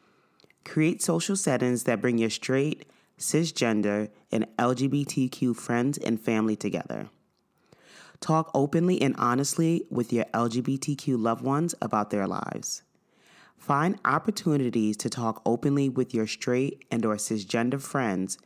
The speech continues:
about your L G B T Q friends and families and the issues that they face.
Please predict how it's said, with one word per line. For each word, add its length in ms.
about 340
your 180
L 140
G 100
B 160
T 260
Q 220
friends 320
and 120
families 580
and 100
the 160
issues 320
that 160
they 100
face. 440